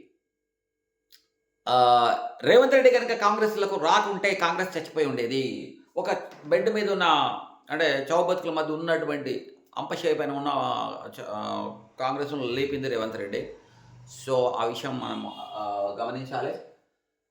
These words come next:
ఆయన ప్లేస్‌లో ఇంకెవరున్నా ఇంత ఎఫిషియెంట్‌గా చేయలేరు రెట్టిపల్లెతో.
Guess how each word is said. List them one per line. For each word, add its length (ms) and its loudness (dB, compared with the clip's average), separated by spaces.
ఆయన 240 2
ప్లేస్‌లో 300 6
ఇంకెవరున్నా 560 6
ఇంత 180 0
ఎఫిషియెంట్‌గా 520 2
చేయలేరు 360 2
రెట్టిపల్లెతో. 640 -2